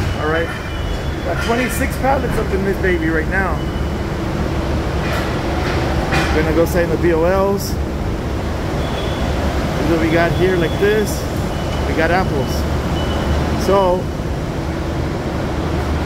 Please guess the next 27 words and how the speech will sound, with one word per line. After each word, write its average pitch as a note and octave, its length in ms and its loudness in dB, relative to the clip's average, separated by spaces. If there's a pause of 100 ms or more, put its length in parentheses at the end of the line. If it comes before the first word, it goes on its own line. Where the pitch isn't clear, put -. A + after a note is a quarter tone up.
(340)
I'm - 80 0
gonna E3 160 2
sign F#3 220 4
the E3+ 60 4
B F3+ 120 4
O F3+ 120 4
Ls F3+ 240 2
and E3+ 80 0
I'll D#3+ 120 0
pull E3 140 2
out. C#3+ 140 0
I'm - 920 -2
gonna C#3 180 -2
pause D#3 220 2
it - 80 0
here. C#3 180 0 (3250)
Okay, C#3+ 500 2
so C#3 460 2 (100)
we D#3 240 0
are D3 380 0 (460)
walking D3 440 0 (1400)
to C3+ 60 0
the B2+ 100 2
actual B2+ 360 0
rig D3 360 2
now B2+ 340 2 (1300)
to A#2+ 400 2